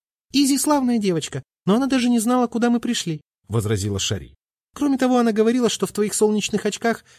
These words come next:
ей почти ничего не видно». Я старался говорить спокойным, взвешенным тоном. «Кроме того, она в тридцати восьми милях от школы и от тех, кто знает, кто мы, и может понять, что здесь на самом деле происходит».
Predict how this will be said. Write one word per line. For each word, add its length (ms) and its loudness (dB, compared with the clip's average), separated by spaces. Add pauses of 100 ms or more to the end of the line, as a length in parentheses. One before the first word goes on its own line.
(140)
ей 200 2
почти 320 -2
ничего 300 0
не 120 0
видно». 280 -4 (500)
Я 120 -8
старался 420 -2
говорить 280 0
спокойным, 580 0
взвешенным 560 0
тоном. 400 -8 (480)
«Кроме 300 0
того, 360 0 (220)
она 240 0
в 60 -6
тридцати 400 -2
восьми 320 2
милях 360 2
от 80 -2
школы 460 -2 (180)
и 80 -4
от 160 -2
тех, 200 0
кто 200 -2
знает, 460 0
кто 260 0
мы, 120 0
и 100 4
может 340 0
понять, 380 -2
что 160 -6
здесь 280 -2
на 100 -2
самом 420 0
деле 200 -2
происходит». 600 -8